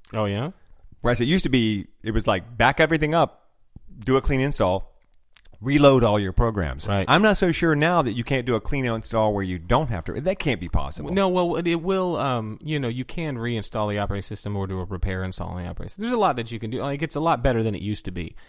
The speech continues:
Speaker 1: In fact, when they came out with Windows seven, the biggest thing when you build your own computer is put, getting all these pieces of hardware you put into your machine and getting the drivers. And if you're not familiar, drivers are the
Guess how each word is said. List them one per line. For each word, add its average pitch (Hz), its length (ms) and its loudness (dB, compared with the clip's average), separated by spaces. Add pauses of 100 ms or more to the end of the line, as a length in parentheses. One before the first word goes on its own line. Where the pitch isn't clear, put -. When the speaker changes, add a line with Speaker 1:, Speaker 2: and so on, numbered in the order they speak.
Speaker 1:
In 127 140 -4
fact, 156 300 -2
when 127 100 -2
they 135 80 -2
came 156 180 -4
out 127 100 -4
with 110 120 -6
Windows 117 320 -2
seven, 113 340 -2
the 107 80 -4
biggest 202 400 -4
thing 131 140 -4
when 117 100 -2
you 107 80 -2
build 107 260 0
your 107 120 0
own 95 80 -4
computer 92 560 -4 (480)
is 104 340 -4
put, 113 220 2
getting 110 200 -2
all 117 160 -2
these 156 160 -2
pieces 139 300 -2
of 117 100 0
hardware 110 320 0
you 98 120 -4
put - 180 4
into 101 240 -6
your 98 100 -4
machine 107 440 -2
and 110 100 -6
getting 107 280 -2
the 101 100 -2
drivers. 104 540 -2
And 107 100 -2
if 104 120 -8
you're 113 80 -4
not 113 120 -6
familiar, 104 200 -6
drivers 117 380 0
are 110 60 -4
the 104 100 -6